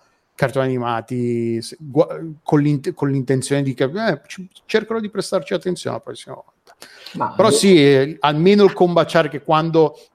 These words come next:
Speaker 1: il personaggio apre la bocca e incomincia a parlare, si sente il, il doppiato, e quando smette di parlare il,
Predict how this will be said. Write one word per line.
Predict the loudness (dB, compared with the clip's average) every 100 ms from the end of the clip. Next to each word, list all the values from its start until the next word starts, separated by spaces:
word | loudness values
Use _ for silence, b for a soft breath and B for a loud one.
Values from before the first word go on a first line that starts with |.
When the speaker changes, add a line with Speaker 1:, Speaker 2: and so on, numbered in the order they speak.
| _ _ -18 -14 -10
Speaker 1:
il | -6
personaggio | -6 -4 -4 -2 0
apre | 0 0
la | 0
bocca | 0 -2 -2
e |
incomincia | -8 -6 -8 -6 -4
a |
parlare, | -4 0 0 0
si | -2 -8
sente | -10 -8 -6
il, | -6 -4 -6 -8
il |
doppiato, | -10 -10 -4 -2 -2 -6
e |
quando | -6 -6 -4
smette | -4 -4 -4 -6
di | -2
parlare | -2 0 0 -2
il, | 0 0